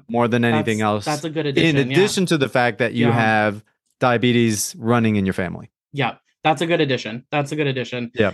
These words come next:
Speaker 2: 'Cause I also think too, like, mental health plays into this too, right? Like,
Speaker 1: Oh, absolutely.
Speaker 2: I, we've,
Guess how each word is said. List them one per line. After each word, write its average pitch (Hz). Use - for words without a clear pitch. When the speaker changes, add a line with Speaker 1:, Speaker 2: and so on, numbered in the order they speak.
Speaker 2:
'Cause 190
I 190
also 175
think 160
too, 170
like, 143
mental 180
health 143
plays 127
into 120
this 113
too, 120
right? 123
Like, 214
Speaker 1:
Oh, 123
absolutely. 190
Speaker 2:
I, 190
we've, 165